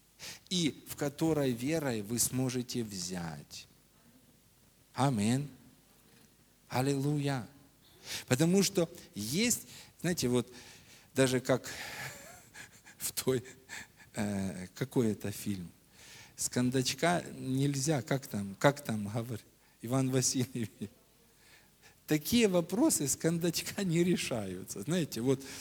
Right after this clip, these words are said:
некоторые думают, ну, это так, раз, два. Нет. Позвольте Слову Божьему подготовить вас.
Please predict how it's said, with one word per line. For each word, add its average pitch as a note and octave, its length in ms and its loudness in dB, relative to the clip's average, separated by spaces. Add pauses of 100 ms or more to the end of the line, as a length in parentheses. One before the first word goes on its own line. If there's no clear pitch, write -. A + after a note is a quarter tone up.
(300)
некоторые F#3+ 600 0
думают, F3 440 -2 (520)
ну, F#3+ 180 0
это E3+ 240 0
так, C3 300 -4
раз, A#3+ 320 -2 (140)
два. B2+ 300 -6 (260)
Нет. D3+ 440 -2 (500)
Позвольте D#3 580 2
Слову E3+ 400 2
Божьему C3+ 680 -4
подготовить A#2 880 -6
вас. - 320 -16